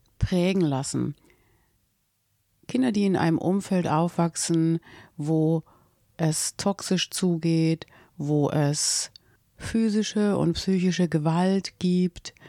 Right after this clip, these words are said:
wo es aber auch subtile Botschaften, Glaubenssätze, Konditionierungen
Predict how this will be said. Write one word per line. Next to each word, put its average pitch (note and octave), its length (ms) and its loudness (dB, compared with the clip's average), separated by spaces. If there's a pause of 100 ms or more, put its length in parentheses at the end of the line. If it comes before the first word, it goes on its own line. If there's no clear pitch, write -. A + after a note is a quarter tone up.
(400)
wo G#3 220 0
es A3+ 140 -4
aber F3+ 380 0
auch F3+ 300 0
subtile A#3 840 0
Botschaften, F3+ 1300 0 (300)
Glaubenssätze, F3+ 760 0
Konditionierungen F#3 1700 0